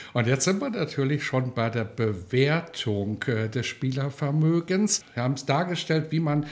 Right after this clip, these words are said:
selbstgeschaffenes Spielervermögen bilanzieren kann und haben auch kritisiert, dass man es,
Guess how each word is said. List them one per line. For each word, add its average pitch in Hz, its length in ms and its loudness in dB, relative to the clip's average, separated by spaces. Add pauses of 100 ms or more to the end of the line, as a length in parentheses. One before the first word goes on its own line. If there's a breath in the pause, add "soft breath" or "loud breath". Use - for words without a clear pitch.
(160 loud breath)
selbstgeschaffenes 143 1300 0
Spielervermögen 139 960 0
bilanzieren 139 800 0
kann 170 220 -2
und 127 180 0
haben 175 200 2
auch 180 340 0 (360 loud breath)
kritisiert, 156 1080 0
dass 147 220 2
man 143 220 0
es, 147 400 2